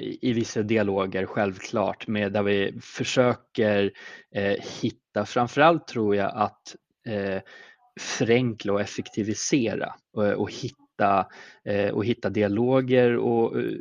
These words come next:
infallsvinklar för vad vi idag gör, eh, manuella, alltså manuella processer i sig. Det är oftast, jag, jag kommer ju f-, med, som, med min bakgrund så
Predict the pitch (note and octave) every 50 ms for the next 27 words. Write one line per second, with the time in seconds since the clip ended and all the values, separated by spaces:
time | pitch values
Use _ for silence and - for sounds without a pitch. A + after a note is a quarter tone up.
0 | - _ - C3+ A#2+ G#2 - - F#2+ F#2+ - - - G2 F#2+ F#2+ F#2 - - F#2+
1 | F#2+ - - - F#2 F#2 F#2+ F#2 F#2 E2+ E2 G#2+ G#2 G#2 G#2+ G#2 G2 G2 G#2 G2+
2 | F#2+ G2 A#2 A#2 A#2 A#2+ A#2+ A2+ G2 F#2+ G2+ G2 G2 F#2+ F#2+ F#2+ F#2+ F#2 F#2 -
3 | - - - - - _ _ _ _ _ _ _ _ _ _ _ _ _ _ _
4 | _ G2 E2 C2 - - G#2 A2 G#2+ A2 G#2+ G#2+ A2 A2 A2+ B2 C3 C3 C3 A#2+
5 | A2+ G#2+ G2+ G2 F#2+ - - - G#2+ G2 - A2 G#2 G#2+ A2 A#2+ B2+ G#2+ F#2+ G2
6 | - - A#2+ - - C#3 B2+ - - G2+ G2 G2+ - - A#2 G#2+ - F#2 G2+ A2
7 | A2+ A#2+ B2 - - - B2 A#2+ - - A#2+ A#2+ A#2+ A#2+ A#2 A#2 - - B2+ B2+
8 | B2+ B2 A#2+ A#2+ A2 - - - A#2+ A2+ A2 A2+ A2+ A2+ G#2 A2+ A#2+ C3 C3+ C3+
9 | B2 A#2 A2 A2 G#2+ G#2 G2+ G#2 B2+ A#2+ A2 G#2 - - - - B2+ C3 A2 G2
10 | G2 G2 - - G#2 G2+ G2+